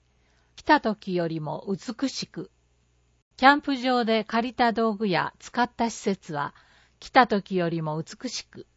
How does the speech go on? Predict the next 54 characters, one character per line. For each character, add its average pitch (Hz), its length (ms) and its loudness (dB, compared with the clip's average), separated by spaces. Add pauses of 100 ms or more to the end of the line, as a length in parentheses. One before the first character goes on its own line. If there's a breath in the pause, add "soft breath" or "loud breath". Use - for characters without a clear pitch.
(120)
と 220 120 0
い 214 160 4
う 202 40 0
気 214 140 0
持 196 140 2
ち 190 140 -8
で 180 160 0
大 240 300 4
切 220 340 0
に 190 180 0
使 165 300 -2
い、 - 120 -8 (480)
汚 240 240 4
れ 254 140 4
た 247 100 6
も 233 140 4
の 226 100 4
は 180 140 4
き - 180 -4
れ 262 160 2
い 185 60 0
に 165 100 -4
洗 165 200 0
っ 185 40 -2
て - 180 -6
返 180 260 -2
し - 120 -8
ま 165 140 -4
し - 140 -6
ょ 156 200 -6
う。 - 60 -20 (640)
ま 202 180 2
た、 226 320 4
ゴ 220 180 4
ミ 277 180 2
は 214 140 6
施 - 100 -12
設 - 360 -2
の 190 160 2
ル 247 160 0
ー 220 100 0
ル 185 60 0
に 170 160 -2
従 196 320 -2 (160)
い 170 60 -8
適 - 280 -4
切 254 340 -4
に 233 140 -2
処 226 180 0
分 170 200 -4
し - 160 -12
ま 139 160 -12
し - 140 -12
ょ 131 140 -10